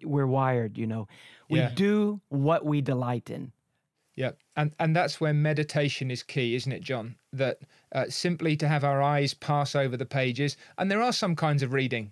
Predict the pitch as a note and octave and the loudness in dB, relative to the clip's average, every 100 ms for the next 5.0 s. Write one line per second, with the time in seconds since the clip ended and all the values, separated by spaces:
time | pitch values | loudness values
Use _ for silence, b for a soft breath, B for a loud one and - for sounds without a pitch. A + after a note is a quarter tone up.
0 | - D#3 D3+ D3+ D#3 D#3+ D3+ C#3 D3+ C3+ | -6 0 2 2 0 0 0 2 2 0
1 | - C#3 C#3 D#3 - - _ _ _ - | -2 -2 0 -2 -4 -20 _ _ _ -8
2 | D#3 F3+ F#3 F3 - E3 D#3 D#3 D3+ - | 0 2 2 0 0 2 2 2 0 -4
3 | C#3 C3+ D#3 D#3 D3+ D3 C#3+ B2+ C3+ C3 | -4 -2 0 2 0 0 0 0 -2 -2
4 | D#3 E3+ E3 D3+ D#3 C3+ B2+ C3+ C#3 C#3 | 0 0 0 -2 -4 -2 2 2 2 0